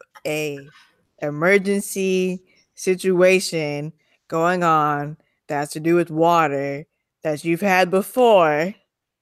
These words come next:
and you wanna bring us up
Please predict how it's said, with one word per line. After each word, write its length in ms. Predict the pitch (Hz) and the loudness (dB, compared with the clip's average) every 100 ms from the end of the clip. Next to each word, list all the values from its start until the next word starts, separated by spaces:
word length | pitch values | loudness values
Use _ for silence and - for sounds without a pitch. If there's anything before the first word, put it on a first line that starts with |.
| _ _ _ _ _ _ _ _ _ _ _ - | _ _ _ _ _ _ _ _ _ _ _ -8
and 260 | 160 156 | -6 -6
you 360 | 165 247 311 339 | -4 0 4 4
wanna 300 | 302 254 233 | 4 4 2
bring 340 | 196 220 220 214 | 4 4 4 4
us 220 | 214 - | 2 4
up 240 | 170 156 | 2 2